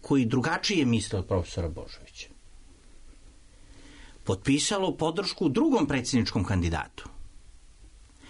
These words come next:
jedna naša koleginica s jednog univerziteta, dakle, redovni je profesor, neću da pominjem ime, pošto nije prisutna, je napisala tekst na sajtu Peščanika, gde je objasnila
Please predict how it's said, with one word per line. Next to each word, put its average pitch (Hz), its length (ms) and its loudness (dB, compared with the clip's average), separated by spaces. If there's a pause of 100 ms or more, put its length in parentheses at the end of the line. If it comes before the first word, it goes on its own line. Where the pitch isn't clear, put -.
(920)
jedna 214 420 2
naša 196 320 0
koleginica 156 680 0
s - 100 0
jednog 147 240 2
univerziteta, 127 720 2 (360)
dakle, 98 280 0 (480)
redovni 110 360 2
je 92 80 2
profesor, 120 480 0 (100)
neću 92 320 4 (300)
da 98 140 0
pominjem 95 460 2
ime, 135 240 4 (540)
pošto 92 280 -2
nije 98 180 4
prisutna, 226 520 0 (680)
je 127 180 2
napisala 185 560 0
tekst - 400 -4
na 143 80 2
sajtu 131 400 -2
Peščanika, 98 800 -2 (1000)
gde 113 220 0
je 214 160 4
objasnila 190 840 2